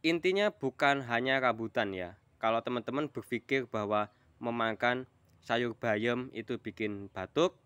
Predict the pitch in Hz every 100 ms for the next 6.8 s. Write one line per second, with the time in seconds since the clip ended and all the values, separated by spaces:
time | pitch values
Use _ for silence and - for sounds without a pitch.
0 | _ - 113 - - 113 113 101 - 143
1 | 156 _ _ - 160 139 139 165 170 185
2 | 143 131 147 _ _ _ _ _ _ _
3 | _ _ _ - 175 175 151 139 165 -
4 | _ - 131 165 135 113 151 127 113 110
5 | 113 110 127 139 156 165 - - 113 -
6 | 110 104 104 104 95 90 87